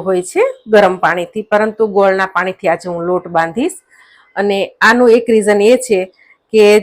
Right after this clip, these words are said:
જ્યારે તમે બાફીને લાડવા બનાવતા હો ત્યારે પછી લાસ્ટમાં તમે બધો ગોળ એડ કરો ને ત્યારે ઈ લાડવા જે છે એ એકદમ વજનવાળા થાય છે અને એકદમ ગોળનો ટેસ્ટ આવે છે. તમે અડધો ગોળ છે એ લોટ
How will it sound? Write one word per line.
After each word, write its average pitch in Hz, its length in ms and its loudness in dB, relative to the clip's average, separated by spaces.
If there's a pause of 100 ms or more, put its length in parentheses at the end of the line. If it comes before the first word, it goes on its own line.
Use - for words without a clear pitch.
(440)
જ્યારે 220 280 4
તમે 285 180 2 (100)
બાફીને 254 420 2 (100)
લાડવા 226 340 4
બનાવતા 349 480 4
હો 190 100 2 (480)
ત્યારે 240 240 4
પછી 262 220 -2 (160)
લાસ્ટમાં 262 520 2
તમે 262 160 2 (120)
બધો 214 180 2 (120)
ગોળ 233 200 6
એડ 262 180 0
કરો 392 240 2
ને 190 80 -2 (460)
ત્યારે 220 240 4 (200)
ઈ 247 140 2
લાડવા 226 340 4 (100)
જે 220 180 6
છે 302 160 2 (260)
એ 240 80 4 (120)
એકદમ 226 240 0 (100)
વજનવાળા 190 640 2
થાય 175 240 0
છે 415 260 -4
અને 262 220 0
એકદમ 269 400 2
ગોળનો 226 320 6
ટેસ્ટ 185 320 -4
આવે 160 220 2
છે. - 140 -18 (480)
તમે 269 220 4 (240)
અડધો 233 380 4
ગોળ 247 240 6
છે - 100 -2 (160)
એ 208 100 2
લોટ 208 140 0